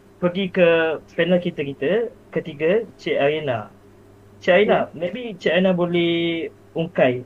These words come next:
Speaker 1: lebih mendalam, ah, apa yang dimaksudkan dengan keluaran dasar itu sendiri. Ah, bagaimana dia, ah, nombor K D N K Malaysia memberi, ah, reflect kepada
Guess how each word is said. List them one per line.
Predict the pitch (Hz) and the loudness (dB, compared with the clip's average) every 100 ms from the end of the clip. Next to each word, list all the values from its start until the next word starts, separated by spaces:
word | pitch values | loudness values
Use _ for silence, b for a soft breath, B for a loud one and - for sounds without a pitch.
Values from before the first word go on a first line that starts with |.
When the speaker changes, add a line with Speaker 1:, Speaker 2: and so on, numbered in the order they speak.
| - | -10
Speaker 1:
lebih | 143 156 147 165 156 180 | -2 -2 0 -2 -4 -8
mendalam, | 151 156 160 156 113 110 - - - - - | -8 2 4 4 0 -6 -16 -20 -20 -20 -6
ah, | 135 143 143 139 139 - | 2 2 6 4 4 2
apa | 165 - | -2 0
yang | 233 170 | -2 -2
dimaksudkan | 147 156 - 180 - 175 170 160 139 | -2 -2 -2 -8 -4 -2 -2 -6 -8
dengan | 147 151 151 147 147 139 - | -4 0 0 0 -2 -8 -8
keluaran | 170 151 156 165 139 | -4 4 4 4 2
dasar | 147 147 - 165 127 | 2 2 0 0 0
itu | 139 147 | -2 -8
sendiri. | - 135 123 107 107 - b b - 139 | -8 -6 -4 -6 -14 -18 b b -8 0
Ah, | 135 135 127 | 2 4 4
bagaimana | 151 175 196 233 196 | 6 6 6 4 0
dia, | 147 165 165 165 110 - - | -2 0 2 0 -2 -12 -6
ah, | 147 147 | -2 0
nombor | 143 151 156 160 | 0 0 0 -4
K | - 143 | -4 -2
D | 147 | 0
N | 156 | -2
K | - 165 | -4 -6
Malaysia | 147 143 143 - 208 254 - 143 | -2 -2 -4 0 0 0 -4 -6
memberi, | 151 147 156 156 151 156 156 - - - - | -4 -2 -2 -4 -10 -10 -12 -14 -20 -20 -4
ah, | 135 139 | 0 0
reflect | 147 160 190 - - | -2 -4 -2 -2 -4
kepada | 147 147 139 147 143 139 | -2 0 2 2 2 0